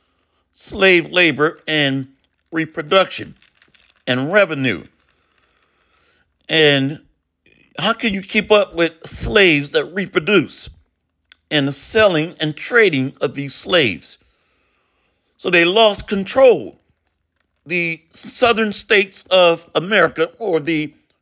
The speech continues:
Confederate States of America, became the fourth largest economy in the world, around eighteen sixty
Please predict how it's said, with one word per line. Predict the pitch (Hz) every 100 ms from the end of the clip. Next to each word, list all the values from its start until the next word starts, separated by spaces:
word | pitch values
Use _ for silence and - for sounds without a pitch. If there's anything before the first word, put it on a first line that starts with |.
| _ -
Confederate | 165 160 - 185 170 175
States | - - 175 165 -
of | 147
America, | 135 185 175 135 131 135 _ _ _ _ _ _
became | 165 147 214 175 143 147
the | -
fourth | 127 _ - 208 202 214 - _ _
largest | 175 190 190 185 165 185 - - _ _ _ _ _ _ _ _
economy | 175 147 - 208 151 135 143 139 _ -
in | 185 175 170
the |
world, | 165 190 220 208 156 95 - _ _ _ _ _ -
around | 147 156 147 143 - -
eighteen | 175 160 - 185 165 160
sixty | 180 - 190 - - 92